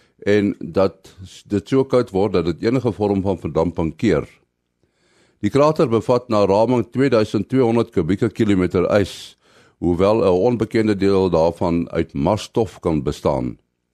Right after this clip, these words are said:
Die krater, bekend as die Korolev krater, is net suid van die duineveld geleë wat om 'n groot deel van die planeet se noordpool strek.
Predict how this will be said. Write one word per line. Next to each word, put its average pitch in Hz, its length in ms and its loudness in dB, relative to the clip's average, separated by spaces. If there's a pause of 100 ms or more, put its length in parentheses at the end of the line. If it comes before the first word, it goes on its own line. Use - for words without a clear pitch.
(500)
Die 110 120 -2
krater, 135 380 2
bekend 104 340 -2
as 101 140 0
die 92 120 -2
Korolev 127 680 0
krater, 92 540 0 (320)
is 101 180 -2
net 135 220 0
suid 131 280 0
van 101 200 0
die 87 100 0
duineveld 101 640 0
geleë 87 400 2
wat 85 160 -2
om 92 240 -2
'n 90 60 0
groot 120 360 -2
deel 95 220 2
van 87 240 -4
die 85 240 0
planeet 90 460 0
se 92 140 -2
noordpool 85 600 0
strek. 82 420 -4